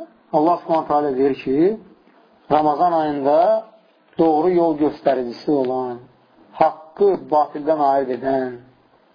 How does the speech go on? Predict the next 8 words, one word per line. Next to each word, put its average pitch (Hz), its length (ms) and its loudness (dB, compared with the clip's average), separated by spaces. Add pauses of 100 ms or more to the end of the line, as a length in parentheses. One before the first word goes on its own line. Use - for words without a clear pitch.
(120)
açıq 156 360 -2
aydın 165 400 0 (320)
dəlilləri 143 580 0
olan 135 280 0 (280)
bu 143 120 -8
Qur'anı 151 480 -2
nazil 120 280 -2
etdi. 107 380 -12